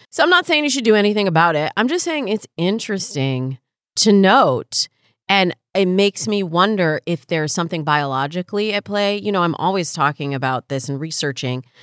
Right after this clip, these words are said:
how our conditioning, our biological conditioning, impacts our choices and interacts with how we live our modern lives, because it's so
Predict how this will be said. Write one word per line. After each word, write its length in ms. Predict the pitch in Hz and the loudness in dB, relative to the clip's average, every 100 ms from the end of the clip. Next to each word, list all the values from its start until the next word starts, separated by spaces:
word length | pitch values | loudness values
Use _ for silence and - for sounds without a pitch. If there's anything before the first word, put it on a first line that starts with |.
| - _ | -20 _
how 300 | - 190 185 | 0 2 4
our 200 | 160 147 | 2 0
conditioning, 720 | - 156 156 185 - 156 123 | -2 -2 0 0 0 0 -2
our 140 | 107 135 | -2 -2
biological 640 | 143 156 147 151 156 143 | 2 2 2 -2 -4 -6
conditioning, 640 | 143 131 156 - 113 71 | -4 -2 -2 -2 -6 -8
impacts 760 | - 156 160 147 127 120 - - _ _ _ _ - | -6 -4 -2 -2 -2 -4 -12 -14 _ _ _ _ -2
our 140 | 151 | 0
choices 640 | - 196 185 - 196 190 - - | 2 2 2 0 -2 -4 -6 -2
and 320 | 165 151 147 _ _ _ - | 0 0 -4 _ _ _ 0
interacts 680 | 208 185 175 185 220 - - | 2 4 4 4 0 -4 0
with 500 | 160 113 156 - _ _ _ _ - | 0 0 -4 -14 _ _ _ _ -6
how 220 | - 220 | 2 2
we 140 | 226 | 2
live 180 | 214 202 | 0 0
our 120 | 180 | 0
modern 340 | 170 180 175 165 | 2 0 0 2
lives, 320 | 254 160 151 | 2 2 0
because 180 | 196 180 | -2 0
it's 100 | - | 2
so 220 | 220 | 2